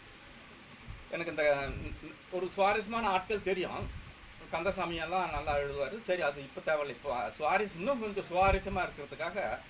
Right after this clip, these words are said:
நம்மளுடைய எழுத்தாளர் ராஜசுந்தரராஜன்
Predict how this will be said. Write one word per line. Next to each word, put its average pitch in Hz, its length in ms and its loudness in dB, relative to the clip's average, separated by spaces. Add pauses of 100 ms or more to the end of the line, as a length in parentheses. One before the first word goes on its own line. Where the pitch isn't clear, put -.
(1000)
நம்மளுடைய 165 340 -4
எழுத்தாளர் 135 760 2 (1080)
ராஜசுந்தரராஜன் 151 1000 0